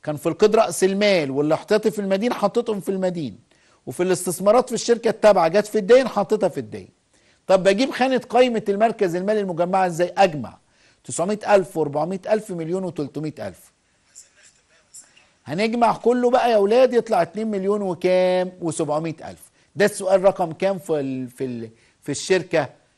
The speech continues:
في المسألة، في الامتحان؟ ده السؤال الرابع في الامتحان.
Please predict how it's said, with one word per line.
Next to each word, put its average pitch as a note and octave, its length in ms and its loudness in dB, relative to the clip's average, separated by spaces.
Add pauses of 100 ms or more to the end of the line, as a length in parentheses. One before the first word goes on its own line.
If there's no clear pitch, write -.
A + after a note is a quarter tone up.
(140)
في - 120 -8
المسألة، D3 560 -2
في D3+ 120 -8
الامتحان؟ C#3 480 -8
ده F3 60 -2
السؤال F3+ 680 0
الرابع D3+ 640 0
في - 120 -12
الامتحان. B2 480 -12